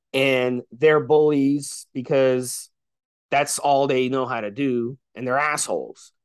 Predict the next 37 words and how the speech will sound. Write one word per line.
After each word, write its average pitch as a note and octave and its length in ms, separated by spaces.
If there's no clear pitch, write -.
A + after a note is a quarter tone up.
They C#3+ 80
wanna C#3 200
put F3 300
you F3+ 80
down C#3+ 560
and A#2 580
be D#3 160
negative C#3 680
because C#3 260
their D#3 140
life D#3 240
sucks. - 840
So - 120
they C#3 80
wanna D#3 240
project C#3+ 440
that B2 120
on A#2 200
you. C#3 260
And C3+ 300
these F#3 200
other F#3+ 260
forums E3+ 600
are B2 400
just - 340
pathetic, B2 680
you A2 120
know? A2+ 260
Uh, G#2+ 140
that's A#2+ 220
why C#3+ 160
these C3 180
four C#3+ 260
other C3+ 140
forums C3 280
are G#2+ 80
dying. C3 320